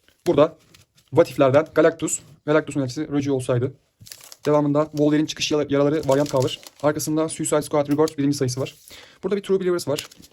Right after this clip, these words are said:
Arkasında Black Cat sayı beş. Burada Black Cat sayı dört.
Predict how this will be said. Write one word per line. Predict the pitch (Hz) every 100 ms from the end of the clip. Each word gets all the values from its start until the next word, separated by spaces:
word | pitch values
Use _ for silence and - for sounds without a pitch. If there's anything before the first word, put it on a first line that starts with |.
| _ _ -
Arkasında | 151 151 147 151 175 - _
Black | 160 160
Cat | 160
sayı | - 147
beş. | 131 - - _
Burada | 160 143 151
Black | 143 147 143
Cat | 147
sayı | - 139
dört. | 127 135